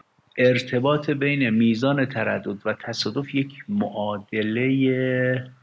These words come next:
در واقع مثبت هست، یعنی یک معادله، اه، روشن. علالقاعده هر چی تردد افزایش پیدا کنه باید تصادف هم بره بالا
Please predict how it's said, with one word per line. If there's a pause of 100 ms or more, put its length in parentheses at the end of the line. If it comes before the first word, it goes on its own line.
(140)
در (120)
واقع (200)
مثبت
هست،
یعنی
یک
معادله، (800)
اه، (160)
روشن. (240)
علالقاعده
هر
چی
تردد
افزایش
پیدا
کنه (760)
باید
تصادف
هم
بره
بالا